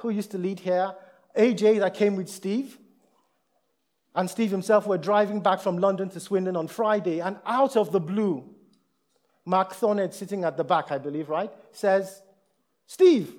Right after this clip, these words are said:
what's happening in Seattle?" And so Colin can't help himself. <laughs> Colin had signed a non-disclosure agreement with me.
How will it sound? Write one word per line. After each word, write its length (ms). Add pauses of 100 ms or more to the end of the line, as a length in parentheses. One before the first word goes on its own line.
what's 240
happening 280
in 80
Seattle?" 560 (1040)
And 180
so 140
Colin 440
can't 240
help 200
himself. 600 (260)
<laughs> 1800
Colin 320
had 160
signed 360
a 180
non-disclosure 840
agreement 520
with 200
me. 260